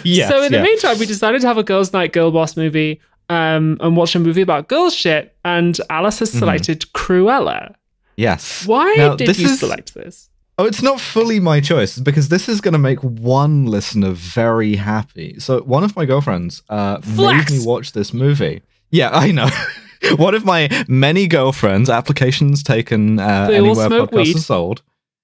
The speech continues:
Speaker 1: I, that's right. They were all just off screen. Um, had me watch this movie, uh, and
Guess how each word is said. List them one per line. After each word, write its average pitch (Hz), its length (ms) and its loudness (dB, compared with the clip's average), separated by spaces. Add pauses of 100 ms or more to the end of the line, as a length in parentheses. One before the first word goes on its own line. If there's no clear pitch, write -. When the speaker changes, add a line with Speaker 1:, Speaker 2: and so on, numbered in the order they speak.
(220)
Speaker 1:
I, 139 220 0
that's 131 260 0
right. 95 300 2
They 117 240 0
were 123 140 2
all 143 160 2
just 127 320 2
off 151 100 0
screen. 85 300 -2 (300)
Um, 127 380 0 (200)
had 190 340 -2
me 240 120 2
watch 175 320 0
this 151 200 0
movie, 139 500 2 (380)
uh, 135 340 0
and 143 460 2